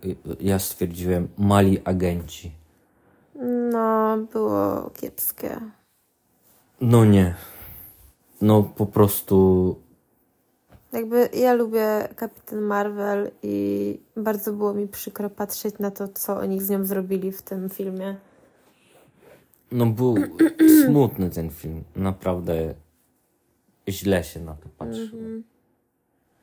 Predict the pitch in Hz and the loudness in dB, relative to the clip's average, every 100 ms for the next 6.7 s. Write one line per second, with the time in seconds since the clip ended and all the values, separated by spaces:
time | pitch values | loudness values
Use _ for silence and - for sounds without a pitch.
0 | _ _ _ _ _ _ _ _ _ _ | _ _ _ _ _ _ _ _ _ _
1 | _ _ _ - 113 107 - - 427 403 | _ _ _ 0 4 6 6 6 6 6
2 | 330 320 320 269 320 359 330 320 302 262 | 4 2 2 2 2 2 2 0 0 0
3 | 262 - 254 - - 320 - 311 311 294 | -4 -6 -8 -4 0 0 -2 -8 -4 -2
4 | 262 - 254 233 226 226 233 214 - - | -4 -6 -6 -6 -4 -4 -4 -6 -6 -6
5 | 190 190 202 - 254 277 240 - 202 190 | -10 -8 -8 -6 -4 -4 -4 -4 -4 -4
6 | 190 175 180 175 - - | -6 -8 -8 -8 -8 -8